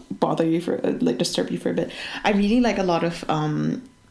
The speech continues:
Asian writers. Dorang memilih, dorang punya, oh, I'm speaking Malay now.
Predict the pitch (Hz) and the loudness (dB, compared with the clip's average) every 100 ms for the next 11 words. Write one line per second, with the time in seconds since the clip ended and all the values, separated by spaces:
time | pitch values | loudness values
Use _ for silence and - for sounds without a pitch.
0 | - _ - 160 156 156 156 156 156 - | -20 _ 0 2 2 2 2 -2 -2 0
1 | 160 151 156 190 202 - - - - 180 | 2 2 0 0 -2 -4 -8 -10 -2 2
2 | 165 160 165 165 160 156 160 160 160 156 | 2 2 2 0 2 0 -2 -4 -4 -4
3 | 160 170 170 151 156 - - 180 151 151 | -4 -2 -2 -2 -2 -2 -4 -2 -2 0
4 | 156 | -2